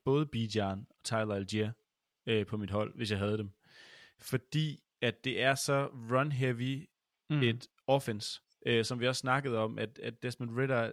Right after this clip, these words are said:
Speaker 1: er ikke den quarterback, man, man drømmer om at have på sit hold. Så selvom han faktisk har en, et ret gode pass options, så, øh, så,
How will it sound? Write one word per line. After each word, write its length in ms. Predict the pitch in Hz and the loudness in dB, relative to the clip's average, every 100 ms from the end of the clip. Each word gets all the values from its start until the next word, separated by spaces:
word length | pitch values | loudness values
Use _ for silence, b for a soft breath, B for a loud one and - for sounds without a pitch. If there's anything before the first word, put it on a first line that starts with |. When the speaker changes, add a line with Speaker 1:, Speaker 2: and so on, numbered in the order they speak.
| - | -2
Speaker 1:
er 220 | 117 127 | 0 2
ikke 500 | 123 123 123 104 98 - _ _ _ _ _ _ - - | 2 0 0 -2 -2 -10 _ _ _ _ _ _ -16 -14
den 180 | - 123 - | -4 -4 -4
quarterback, 420 | - 123 120 110 - | -2 0 0 -2 -2
man, 200 | 107 - | -6 -6
man 160 | 117 110 | -6 0
drømmer 260 | 113 120 | 2 2
om 100 | 113 | 0
at 60 | 110 | 0
have 100 | - | 0
på 120 | - 120 | 0 -2
sit 200 | 117 110 | -4 0
hold. 200 | 135 135 B B B B | 2 2 B B B B
Så 160 | - 131 | -8 -2
selvom 280 | 139 143 117 | 2 4 2
han 140 | 120 | 2
faktisk 260 | 120 127 - | 2 2 4
har 180 | 139 131 | 2 2
en, 80 | 110 | 0
et 460 | 110 110 - - 113 | 0 -2 -6 -8 -4
ret 140 | 123 | -4
gode 200 | - 120 - | -4 -6 -4
pass 220 | 127 123 | -4 -2
options, 480 | 117 113 113 110 - - | -4 -6 -8 -10 -12 -8
så, 160 | - | -4
øh, 460 | 127 123 120 110 104 | -2 -2 -2 -6 -6
så, 300 | - 127 | -4 -2